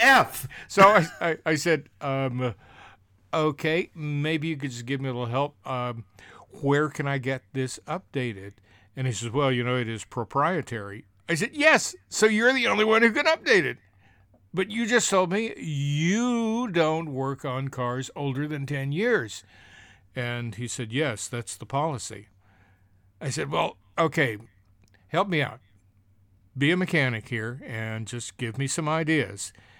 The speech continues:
Speaker 2: And he said, "Oh, I'm not a mechanic. I'm just a service manager." <laughs>
Speaker 1: He's a specialist.
Speaker 2: So I, I said, "Wait a minute.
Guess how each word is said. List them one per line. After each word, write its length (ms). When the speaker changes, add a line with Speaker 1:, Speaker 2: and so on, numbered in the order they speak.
Speaker 2:
And 120
he 40
said, 280
"Oh, 280
I'm 200
not 240
a 40
mechanic. 760
I'm 180
just 320
a 60
service 520
manager." 580
<laughs> 880
Speaker 1:
He's 180
a 60
specialist. 840
Speaker 2:
So 280
I, 280
I 120
said, 160
"Wait 180
a 20
minute. 240